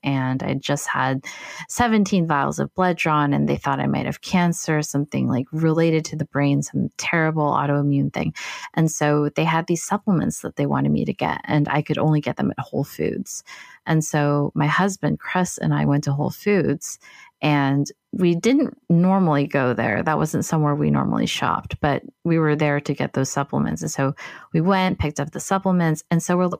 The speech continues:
we were walking toward the checkout area, the cashiers,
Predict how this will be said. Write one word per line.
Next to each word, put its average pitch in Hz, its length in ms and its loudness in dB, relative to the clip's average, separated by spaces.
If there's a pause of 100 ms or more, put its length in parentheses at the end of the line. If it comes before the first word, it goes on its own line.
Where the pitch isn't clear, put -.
(140)
we 208 100 4
were 196 120 2
walking 190 800 2 (120)
toward 202 440 0
the 160 400 0
checkout - 460 -2
area, 69 400 -2
the - 80 -4
cashiers, 156 840 -2